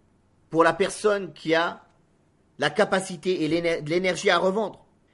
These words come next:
sans qu'il ne soit préoccupé par l'acquis-, par l'acquisition des œuvres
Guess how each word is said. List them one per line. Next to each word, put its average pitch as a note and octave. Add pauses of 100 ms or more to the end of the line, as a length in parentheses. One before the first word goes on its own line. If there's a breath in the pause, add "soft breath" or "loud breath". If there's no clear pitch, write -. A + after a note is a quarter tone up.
(160)
sans F#3
qu'il F#3
ne E3
soit D#3+
préoccupé D#3
par D3
l'acquis-, C#3+
par C#3
l'acquisition D3 (840 soft breath)
des B2+
œuvres E3